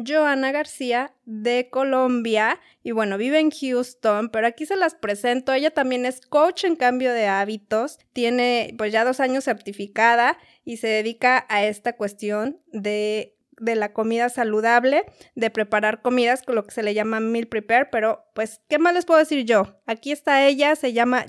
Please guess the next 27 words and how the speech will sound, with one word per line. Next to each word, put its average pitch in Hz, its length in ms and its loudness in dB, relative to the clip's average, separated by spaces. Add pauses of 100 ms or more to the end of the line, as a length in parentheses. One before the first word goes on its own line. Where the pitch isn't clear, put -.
(120)
Joana 254 400 6
García. 285 600 0
Bienvenida, 262 840 2
Joana, 285 400 2
gracias 269 380 -2
por 254 160 -2
aceptar 233 440 -4
la 254 80 0
invitación 247 760 -2 (460)
a 202 100 -2
hacer 247 180 -2
este 285 240 0
podcast 294 440 -2
con 226 200 -4
este 233 180 -6
tema 254 360 -6
que 240 100 -6
me 202 100 -6
encanta 226 520 0
y - 20 -16
que - 120 -4
voy 226 140 4
a 269 40 4
aprender 254 360 4
mucho 294 380 2
de 311 100 6
ti. 254 320 -4